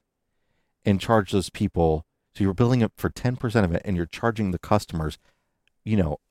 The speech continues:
half as much or slightly less than half, under forty dollars. You can recoup a heck of a lot faster. That's the thing is,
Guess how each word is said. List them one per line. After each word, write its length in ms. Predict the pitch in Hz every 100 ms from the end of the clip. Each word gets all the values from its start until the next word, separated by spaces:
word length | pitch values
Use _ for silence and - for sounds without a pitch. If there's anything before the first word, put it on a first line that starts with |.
| _
half 420 | 104 120 123 -
as 120 | 90
much 200 | 87 73
or 80 | 90
slightly 340 | - 104 87 98
less 240 | 92 87
than 80 | 85
half, 200 | 78 71
under 260 | - 117 110
forty 380 | - 104 101 90
dollars. 800 | 82 104 113 - 50 _ - - _ _ _ _ - _ _ -
You 140 | 151
can 180 | - -
recoup 480 | 220 180 - 285 -
a 80 | 147
heck 240 | - 160
of 80 | 143
a 60 | 127
lot 240 | 104 98 _
faster. 340 | 143 165 -
That's 300 | 85 208 -
the 120 | - 147
thing 240 | 170 147
is, 180 | 117